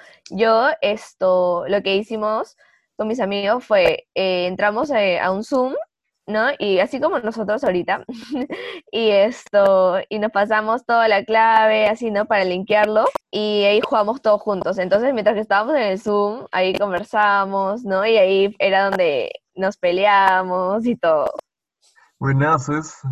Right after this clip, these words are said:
Speaker 2: es un juego súper bueno. Uy, pero si me, me da hambre mientras como, ¿qué podría comer para <laughs> que vaya con la atención del juego?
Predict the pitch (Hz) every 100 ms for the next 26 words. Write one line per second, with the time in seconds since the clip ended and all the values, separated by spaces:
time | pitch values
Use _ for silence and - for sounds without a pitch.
0 | 131 - 156 147 175 170 156 175 170 175
1 | 170 165 175 120 101 113 - - _ 151
2 | 143 120 117 131 131 131 113 127 131 143
3 | 151 156 147 127 - - 143 139 135 127
4 | 127 131 135 131 - _ _ _ 139 139
5 | 147 151 147 135 117 117 - _ _ _
6 | 123 127 143 123 113 139 143 - - _
7 | _ - 277 269 - 127 123 135 120 107
8 | 104 101 - 127 127 143 131 95 101